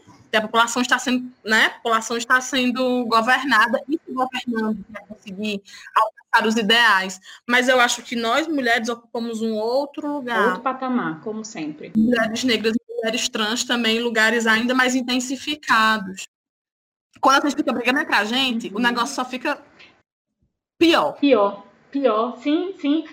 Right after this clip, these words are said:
Speaker 2: Mas isso que tu falou aí da história da tua família, meu bem, bate aqui, é igual,
Speaker 1: <laughs>
Speaker 2: né? A gente tem até uma brincadeira com a minha mãe, que ela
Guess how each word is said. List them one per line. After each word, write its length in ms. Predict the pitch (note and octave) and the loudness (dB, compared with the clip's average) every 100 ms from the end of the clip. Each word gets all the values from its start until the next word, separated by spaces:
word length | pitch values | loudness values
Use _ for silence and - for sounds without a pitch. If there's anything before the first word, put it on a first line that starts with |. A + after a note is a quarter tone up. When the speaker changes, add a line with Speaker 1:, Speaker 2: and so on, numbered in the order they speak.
| - | -6
Speaker 2:
Mas 240 | A#3 B3 | -2 0
isso 160 | D#4 - | -2 -4
que 80 | |
tu 120 | D#4 D#4 | -6 -2
falou 300 | C#4+ A#3+ A#3 | 2 2 4
aí 180 | G#3+ | 2
da 120 | G#3 G#3 | 0 -2
história 320 | G#3+ G#3+ G3 | -4 -6 -6
da 100 | G3+ | -6
tua 140 | G3 | -10
família, 400 | G3 G3+ A#3 C#4+ | -12 -8 -6 -4
meu 140 | B3 A3 | -4 -6
bem, 200 | G3 G3+ | -12 -8
bate 260 | G3+ A#3+ G#4 | -6 -6 -6
aqui, 380 | G#4 B3+ C4+ | -12 -10 -4
é 80 | A#3 | -4
igual, 680 | A#3 B3 A3 G#3+ B3 B3+ - | -2 0 2 4 4 4 4
Speaker 1:
<laughs> 220 | D#4+ A3 | 4 4
Speaker 2:
né? 320 | - - D4+ | 2 4 2
A 40 | D4 | 2
gente 220 | D4+ D#4 | 0 2
tem 80 | D4+ | 2
até 240 | C4 C#4 | 4 2
uma 140 | D#4+ | 2
brincadeira 560 | E4+ D#4 D4 B3 B3 A#3+ | 2 0 0 2 0 0
com 80 | A#3+ | -4
a 60 | |
minha 200 | A3 G3+ | -4 -6
mãe, 440 | G3 G3+ B3+ C4 G3 | -8 -8 -6 -6 -8
que 80 | |
ela 100 | - | -10